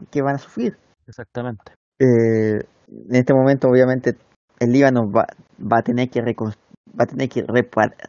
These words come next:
Speaker 1: re-, reponerse de pie y reconstruir, empezar a reconstruir todo lo que está, pero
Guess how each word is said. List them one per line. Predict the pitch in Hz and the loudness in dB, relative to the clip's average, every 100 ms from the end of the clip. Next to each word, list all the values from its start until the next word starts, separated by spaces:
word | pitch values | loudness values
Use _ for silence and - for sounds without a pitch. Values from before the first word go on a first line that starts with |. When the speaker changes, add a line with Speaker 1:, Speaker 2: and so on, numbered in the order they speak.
| - | -10
Speaker 1:
re-, | 120 104 117 | -6 -4 -4
reponerse | 120 107 95 113 175 175 - 160 151 185 - 170 | -6 -8 -8 0 0 0 0 0 2 0 0 0
de | 151 | 0
pie | - 190 214 220 359 _ | -2 0 0 -2 -10 _
y | - 196 | -8 -6
reconstruir, | 196 196 180 175 _ 147 156 196 208 - | -2 -2 -2 -4 _ -4 -2 -2 -6 -10
empezar | - 147 156 165 | -10 -6 0 2
a | 165 | 2
reconstruir | 156 147 - 160 | 0 -8 -4 -4
todo | 156 165 | 0 0
lo | 151 | 0
que | 139 | -2
está, | - 208 | -4 -4
pero | 175 120 113 | -2 -2 -2